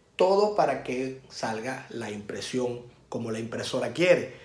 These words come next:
Debería ser al contrario, digo yo. O sea, la impresora debería imprimir la imagen como yo quiero que salga.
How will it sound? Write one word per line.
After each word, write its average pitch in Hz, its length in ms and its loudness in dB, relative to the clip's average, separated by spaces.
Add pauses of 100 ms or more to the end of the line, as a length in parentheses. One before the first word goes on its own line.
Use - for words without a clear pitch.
(240)
Debería 123 360 -4
ser 165 180 2
al 170 120 2
contrario, 170 500 2
digo 160 180 0
yo. 175 180 0
O 143 60 0
sea, 131 200 0
la 127 80 0
impresora 123 580 -2
debería 147 380 2
imprimir 160 480 0
la 160 120 2
imagen 143 400 -4
como 107 280 0
yo 160 400 6
quiero 117 240 -2
que - 120 -10
salga. 135 440 -4